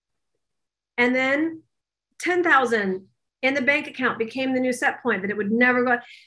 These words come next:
And, and you continue to grow your set points. It's not this up and down and all around and, like, getting back to starting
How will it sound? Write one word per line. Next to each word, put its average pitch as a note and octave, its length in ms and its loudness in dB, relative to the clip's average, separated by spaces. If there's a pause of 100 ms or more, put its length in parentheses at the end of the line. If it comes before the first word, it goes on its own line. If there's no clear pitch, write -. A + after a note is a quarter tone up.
(240)
And, C4 240 0 (100)
and C#4 160 -2
you C#4+ 180 -4
continue D4+ 1300 2
to A#3+ 200 -4
grow A#3 680 2
your G#3 220 -2
set C4 360 0 (100)
points. - 600 -10 (960)
It's B3+ 180 -2
not D#4 300 6
this D4 260 2
up D4 180 2
and C4+ 140 2
down C4+ 300 6
and A#3+ 180 2
all C4+ 300 2
around B3 480 2
and, A3+ 100 0
like, G#3+ 260 -4
getting C4 380 -2
back B3 300 4
to B3+ 120 2
starting C4+ 540 2